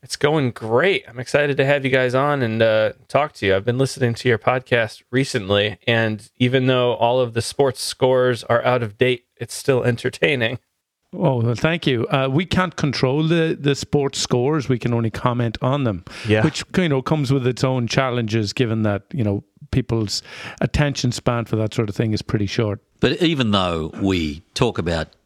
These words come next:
Speaker 3: various games that have recently been played, we make it, uh, quite clear we're not a score service.
Speaker 2: <laughs> Yeah.
Speaker 3: Anyone that listens to us already knows the results of these games.
Speaker 1: So you guys are obviously not from the States, as my listeners can hear.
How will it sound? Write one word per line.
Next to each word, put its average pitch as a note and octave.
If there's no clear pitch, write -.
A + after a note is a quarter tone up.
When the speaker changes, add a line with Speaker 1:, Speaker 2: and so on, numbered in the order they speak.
Speaker 3:
various E2+
games F2
that E2+
have D2+
recently G2
been D#2+
played, F2
we F#2
make G#2
it, F2
uh, F2+
quite A#2
clear F2
we're A#2
not G2
a -
score F#2+
service. -
Speaker 2:
<laughs> -
Yeah. -
Speaker 3:
Anyone A2
that G2+
listens G#2+
to G2
us F2
already F#2+
knows F2+
the E2+
results E2+
of F2
these D#2
games. -
Speaker 1:
So -
you E3
guys E3
are C3
obviously B2
not G#2+
from A2
the A2
States, G2
as G#2
my G#2+
listeners G2+
can A2+
hear. F2+